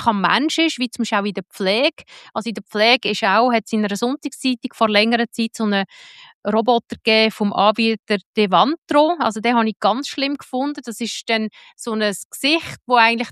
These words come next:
der, wo hinten dran der Roboter bedient, wo sein Gesicht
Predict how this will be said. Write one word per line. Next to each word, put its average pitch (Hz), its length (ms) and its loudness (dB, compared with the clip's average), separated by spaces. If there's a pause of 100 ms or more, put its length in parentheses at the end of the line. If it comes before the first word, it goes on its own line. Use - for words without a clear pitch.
der, 247 220 0
wo 233 180 -2
hinten 277 400 -2
dran 226 400 4 (440)
der 208 100 -4
Roboter 233 440 0
bedient, 233 520 -2 (120)
wo 214 320 -2
sein 277 240 -6 (100)
Gesicht - 480 -4